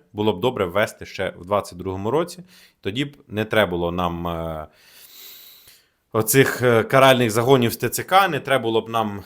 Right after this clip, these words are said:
бусифікації і нічого такого. Бо люди були б мотивовані, вони знали, що, куди і за що вони йдуть.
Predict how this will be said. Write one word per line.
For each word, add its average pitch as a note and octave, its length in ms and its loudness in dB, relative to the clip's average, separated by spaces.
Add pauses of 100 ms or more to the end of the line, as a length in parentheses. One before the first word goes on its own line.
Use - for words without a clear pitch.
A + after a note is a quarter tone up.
бусифікації A#2+ 1000 -8
і A2 40 -6
нічого B2+ 320 -6
такого. F2 420 -10
Бо A#2 240 -10
люди C#3 200 -10
були A2 220 -4
б G#2+ 60 -14
мотивовані, C#3+ 540 -8
вони A#2+ 200 -8
знали, G#2 340 -8
що, - 220 -12
куди G#2+ 300 -10
і G2+ 160 -12
за F#2+ 120 -12
що A#2 200 -10
вони F#2 180 -12
йдуть. C#2+ 300 -20